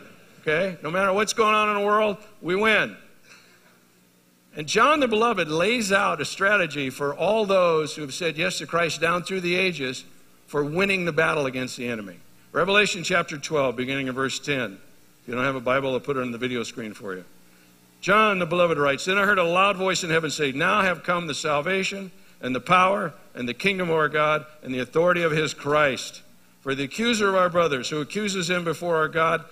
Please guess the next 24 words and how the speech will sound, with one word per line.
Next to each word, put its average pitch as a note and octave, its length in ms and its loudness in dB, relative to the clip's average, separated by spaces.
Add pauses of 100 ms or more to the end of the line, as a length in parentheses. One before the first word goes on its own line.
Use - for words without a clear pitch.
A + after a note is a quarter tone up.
(180)
day F#3 200 0
and F#3+ 100 -2
night, F3+ 240 2 (180)
has F3+ 300 0
been F3+ 300 -2
hurled D#3+ 480 2
down. D3 480 0 (340)
And B2+ 80 -8
they D3 100 2
overcame F3 480 2
him E3+ 180 0
by C#3 180 2
the C3 100 -2
blood D#3+ 380 2
of G3+ 100 4
the G3 80 4
Lamb F3 480 0 (840)
and A#2+ 80 -8
by D#3 160 4
the E3+ 100 -2
word G3 240 4
of G3+ 80 2
their F#3+ 140 4
testimony. D3 720 -2